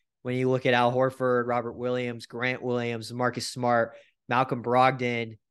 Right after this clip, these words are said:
Derek White, these guys give Boston a great deal of versatility on the floor, and they're perfect complements to the skill sets of Jason Tatum and Jaylen Brown.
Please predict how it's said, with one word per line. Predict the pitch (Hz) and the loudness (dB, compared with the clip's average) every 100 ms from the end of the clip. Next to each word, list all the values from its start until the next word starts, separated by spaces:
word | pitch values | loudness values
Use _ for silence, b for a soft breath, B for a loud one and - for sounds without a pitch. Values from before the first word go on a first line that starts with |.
| - | -8
Derek | 135 131 120 | -4 -4 -4
White, | 117 110 113 - _ _ _ - | -2 -2 -2 -6 _ _ _ -6
these | 143 | -2
guys | 147 180 143 | 2 2 2
give | 143 127 | 0 0
Boston | 123 120 123 - 120 117 | 0 0 -2 -6 -12 -12
a | |
great | 113 117 127 117 | -12 -6 -6 -4
deal | 127 127 | -2 -2
of | 123 113 | -2 -4
versatility | 123 - - - 123 123 | -6 -8 -10 -2 0 0
on | 117 | -2
the | 110 | -6
floor, | - 120 117 110 110 b b b _ - | -8 -4 -2 -2 -4 b b b _ -4
and | 131 | 0
they're | 135 | 0
perfect | 135 - 143 147 147 | 0 0 0 0 -6
complements | - 131 135 131 117 104 - | -2 -2 0 -2 -4 -8 -10
to | - | -12
the | 120 | -8
skill | - - 123 | -6 0 0
sets | 120 - 101 - | 0 -2 -4 -4
of | - 104 | -12 -8
Jason | 113 110 104 | -6 -6 -6
Tatum | 107 110 107 | -4 -4 -4
and | 104 | -4
Jaylen | 110 107 101 | -6 -6 -4
Brown. | 107 95 | -4 -4